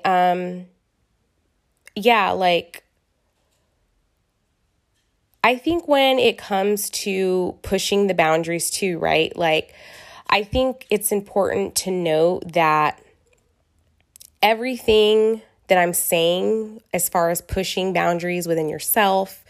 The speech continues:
creating boundaries within yourself, it all still is coming from self. That's the key point here with the overall podcast that I wanna drive home for everybody is there's not,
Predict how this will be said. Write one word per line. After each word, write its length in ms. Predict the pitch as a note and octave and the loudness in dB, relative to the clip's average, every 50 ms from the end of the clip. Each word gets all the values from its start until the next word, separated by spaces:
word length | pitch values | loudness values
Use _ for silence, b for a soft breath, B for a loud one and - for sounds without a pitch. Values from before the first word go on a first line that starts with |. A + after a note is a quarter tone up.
| B B B B B B B | B B B B B B B
creating 440 | - - G3 F#3 F3+ F3+ F3+ F#3+ F3+ | -6 -2 0 0 0 0 0 -2 -2
boundaries 600 | E3+ E3 E3 E3 E3+ E3 F3 F3 F3 F3 E3+ E3+ | -2 0 0 0 -2 -2 -2 -2 -2 -2 -2 -2
within 220 | E3+ E3 D#3+ D#3+ D#3 | 0 0 0 0 -2
yourself, 640 | D#3 D#3 D#3 - - F3+ E3 E3 E3+ F3+ F3+ - B B B B B B B B B B _ - | -2 -2 -4 -2 0 2 2 4 4 2 0 -4 B B B B B B B B B B _ 4
it 200 | G#3 G#3 - - - | 4 4 4 4 4
all 300 | G3+ G3 G#3 G#3+ A#3 A#3 | 4 4 6 4 2 0
still 480 | - - - - G#3 G3 G3+ G3+ - - | -4 -6 -4 0 2 4 4 4 4 2
is 180 | F3+ F3 - | -2 -4 -4
coming 540 | - - - F3+ E3+ E3+ E3+ E3+ E3+ E3 E3 - - | -8 -8 -6 -4 -4 -2 -2 -4 -6 -6 -10 -12 -4
from 400 | - F3 E3 D#3 D3+ D#3 D#3 D#3+ | 0 0 2 2 0 -2 -6 -8
self. 760 | - - - - F3 D3+ - - - - - - - - _ _ b b b b b b b b b b _ | -6 -6 -2 0 0 0 0 -2 -6 -14 -20 -20 -20 -20 _ _ b b b b b b b b b b _
That's 300 | F#3+ F#3 G3+ G3 - - | 2 2 2 0 -4 -8
the 200 | - - A3+ A3 | 0 0 0 0
key 280 | A3 - - - G3+ G3+ | 0 -4 -8 -6 -6 -6
point 400 | G3+ - - F3+ E3+ - - E3+ | -6 -2 0 0 0 0 -4 -6
here 160 | E3+ F3+ E3 | -6 -4 -4
with 180 | E3+ F3 - | -4 -4 -2
the 120 | - - - | 0 2 2
overall 380 | E3 E3 D#3 E3 E3 D#3+ D#3 | 2 2 2 2 2 2 2
podcast 680 | D#3 - - D#3 D3+ D#3 - - - D#3+ D#3+ D#3+ D#3+ - | 0 -2 -2 0 0 0 -2 -4 -4 -4 -4 -4 -4 -4
that 160 | - D#3 - | -4 -4 0
I 120 | D#3 D#3 D#3 | 0 0 2
wanna 260 | D#3 D#3 D#3+ E3 D#3 | 2 2 0 -2 -2
drive 300 | D#3 D#3 D3+ D#3 D#3 - | 0 0 0 0 0 -2
home 340 | - - D3+ D3 D3+ D#3+ D#3+ | -4 -4 -2 -2 -2 -4 -4
for 140 | - F#3+ | -4 -2
everybody 560 | F3 F3+ F3+ F#3 G3 F#3 G3 F#3+ G3 G3+ G3+ G3+ | 0 0 0 0 -2 -2 0 0 0 0 -2 0
is 380 | - - F3 D#3+ D#3+ D#3+ - - B B B B B B B B B B B B B B B - | 2 4 4 4 4 0 -4 -8 B B B B B B B B B B B B B B B 2
there's 240 | A#3 B3 A#3+ A#3+ | 4 4 4 2
not, 320 | B3+ C4+ D#4 E4+ E4 - | -2 -2 0 -2 -4 -4